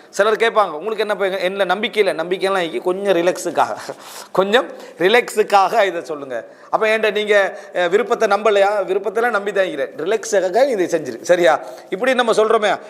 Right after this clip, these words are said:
இது மனிதனுக்கு வரும். இது அல்லாஹ்வோட அவர் செய்யறார், "லியத்மஇன்ன கல்பி", என் உள்ளம் அமைதி அடைவதற்காக. இப்ப இதை பார்த்த உடனே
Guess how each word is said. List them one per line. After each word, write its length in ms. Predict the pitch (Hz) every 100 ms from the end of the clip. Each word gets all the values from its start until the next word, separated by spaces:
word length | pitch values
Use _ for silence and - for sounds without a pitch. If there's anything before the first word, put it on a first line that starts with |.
| -
இது 260 | - 269 285 -
மனிதனுக்கு 420 | 196 247 254 226
வரும். 180 | 233 -
இது 120 | 240
அல்லாஹ்வோட 400 | 254 262 294 269
அவர் 180 | 247 220
செய்யறார், 280 | 185 240 247
"லியத்மஇன்ன 560 | 240 240 233 214 220 226
கல்பி", 400 | 180 139 117 -
என் 140 | 180
உள்ளம் 260 | 175 202 208
அமைதி 360 | 156 196 202
அடைவதற்காக. 720 | 165 151 139 131 123 120 120 95 - - - - - _
இப்ப 160 | 175
இதை 140 | 214 285
பார்த்த 320 | 285 269 277
உடனே 400 | 240 214 185 165